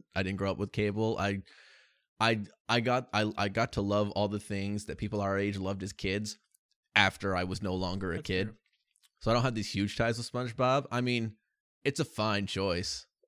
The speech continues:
Speaker 1: I guess,
Speaker 2: Like I, like I,
Speaker 1: now.
Speaker 2: like I said, it's, I mean, I just kinda one of the first things that came to my mind. I knew I wanted to talk about SpongeBob because I don't think that's something people often think about. Like, when they think about these worlds, like, this question, they're always like, "Oh,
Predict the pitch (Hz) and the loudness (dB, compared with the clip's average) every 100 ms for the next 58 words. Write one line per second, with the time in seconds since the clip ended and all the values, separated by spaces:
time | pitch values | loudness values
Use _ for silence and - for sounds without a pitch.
0 | _ 95 98 98 - 247 226 202 185 190 | _ 0 2 2 2 2 2 2 0 -2
1 | 185 185 175 156 208 156 156 139 170 160 | -4 -2 -2 -4 -6 -4 -2 -2 -2 0
2 | 220 196 160 151 135 - 143 131 120 139 | 0 2 0 -2 -4 -6 -6 -6 -8 -6
3 | 123 123 123 113 139 160 156 147 135 143 | -6 -6 -6 -4 0 2 2 0 -2 -4
4 | 120 120 - 113 120 113 139 185 185 165 | -6 -8 -10 -12 -10 -12 -4 -2 -2 -4
5 | - - - - - 160 202 208 196 190 | -10 -12 -12 -10 -4 -2 -2 0 2 2
6 | - 185 175 170 156 139 135 143 135 120 | -2 -6 -4 -6 -8 -8 -8 -8 -8 -10
7 | 147 147 123 - 120 135 139 135 165 160 | -10 -10 -10 -10 -10 -6 -6 -4 -2 0
8 | 139 135 131 123 139 131 120 117 131 - | -2 -2 -6 -4 -4 -4 -6 -8 -10 -4
9 | 147 135 127 117 123 120 123 123 165 143 | -2 -2 -6 -8 -8 -8 -8 -8 -4 -4